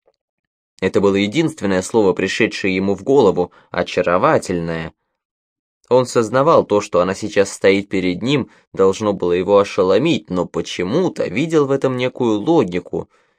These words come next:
и внутренне кивнул, принимая ситуацию как данность. "Ракель Феуке", закончил Мейрик. "Мы знакомы", сказал Харри. "О!", удивился Курт Мейрик.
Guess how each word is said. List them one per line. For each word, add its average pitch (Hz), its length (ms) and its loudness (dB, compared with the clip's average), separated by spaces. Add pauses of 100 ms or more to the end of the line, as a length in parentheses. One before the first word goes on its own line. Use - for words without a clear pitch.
(140)
и 90 100 -2
внутренне 151 560 0
кивнул, 104 580 -2
принимая 87 540 -2
ситуацию 101 640 0
как 92 180 -4
данность. 85 560 -4 (1000)
"Ракель 156 580 0
Феуке", 90 720 2 (300)
закончил 90 560 -4
Мейрик. 87 500 -2 (1400)
"Мы 165 240 4
знакомы", 131 640 2
сказал 82 380 -2
Харри. 85 500 -4 (1000)
"О!", 95 540 6 (420)
удивился 98 540 0
Курт 98 260 -4
Мейрик. 90 520 0